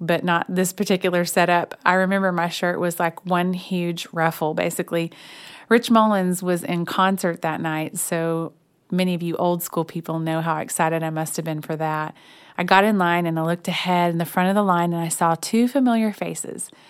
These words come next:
They saw me and waved, and I waved back. It was Charlie Hall and Nathan Nockels. I'd met Charlie the summer before that at a church camp,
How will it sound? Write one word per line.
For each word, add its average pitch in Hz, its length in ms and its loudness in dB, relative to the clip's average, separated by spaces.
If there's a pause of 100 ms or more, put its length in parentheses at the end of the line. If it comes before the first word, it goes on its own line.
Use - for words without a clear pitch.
(240)
They 190 140 4
saw 202 300 4
me 190 260 0
and 190 160 0
waved, 165 540 -4 (380)
and 170 120 -4
I 165 100 2
waved 180 300 0
back. - 480 -8 (180)
It 170 140 -2
was 165 160 -6
Charlie 185 400 2
Hall 170 500 -2 (160)
and 170 180 -2
Nathan 160 380 -4
Nockels. - 540 -8 (520)
I'd 175 140 2
met 240 260 4
Charlie 240 400 6
the 165 140 -2
summer 175 240 0
before 196 420 2
that 147 420 0
at 160 140 -4
a 156 60 -10
church 269 340 2
camp, 160 340 -6